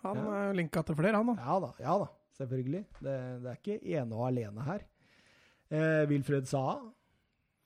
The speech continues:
Speaker 1: Det hadde vært en god signing.
Speaker 2: Ja, det tror
Speaker 1: Men,
Speaker 2: jeg,
Speaker 1: eh,
Speaker 2: altså.
Speaker 1: da, der tror jeg Palace skal ha mye penger når de har f-, nesten seks hundre millioner for en høyrebekk, så
Speaker 2: Ja, dem skal nok
Speaker 1: kan
Speaker 2: ha
Speaker 1: det bli en
Speaker 2: mye penger.
Speaker 1: dyr signering.
Speaker 2: Tenk at, eh,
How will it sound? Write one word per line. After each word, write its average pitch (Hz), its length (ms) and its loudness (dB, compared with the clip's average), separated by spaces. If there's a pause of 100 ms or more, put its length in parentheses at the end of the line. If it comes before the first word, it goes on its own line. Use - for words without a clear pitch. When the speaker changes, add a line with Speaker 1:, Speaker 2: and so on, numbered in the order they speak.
(460)
Speaker 1:
Det 151 120 -6
hadde 277 220 -6
vært 120 200 -12
en 147 120 -10
god 147 160 -10
signing. - 240 -16
Speaker 2:
Ja, 120 380 -10
det 131 200 -6
tror 127 120 -4
Speaker 1:
Men, 165 100 -2
Speaker 2:
jeg, 165 60 2
Speaker 1:
eh, 156 120 2
Speaker 2:
altså. 151 80 0
Speaker 1:
da, 139 160 -2
der 135 180 -4
tror 156 120 -8
jeg 151 80 -2
Palace 139 300 -4
skal 175 140 -2
ha 160 60 2
mye 156 140 4
penger 143 240 0
når 170 120 4
de 165 100 4
har 147 240 4
f-, - 200 -12
nesten 165 300 -4
seks - 280 -6
hundre 156 200 0
millioner 135 340 0
for 151 100 -2
en 143 80 2
høyrebekk, 131 380 0
så 170 180 -4 (640)
Speaker 2:
Ja, 78 140 -6 (560)
dem 139 260 -4 (120)
skal - 200 -8
nok - 80 -4
Speaker 1:
kan 160 80 2
Speaker 2:
ha 160 60 4
Speaker 1:
det 151 80 2
bli 160 100 4
en 185 80 4
Speaker 2:
mye - 20 -4
penger. 147 200 6
Speaker 1:
dyr 139 40 0
signering. 139 400 2 (480)
Speaker 2:
Tenk 135 160 0
at, 202 240 4
eh, 202 880 0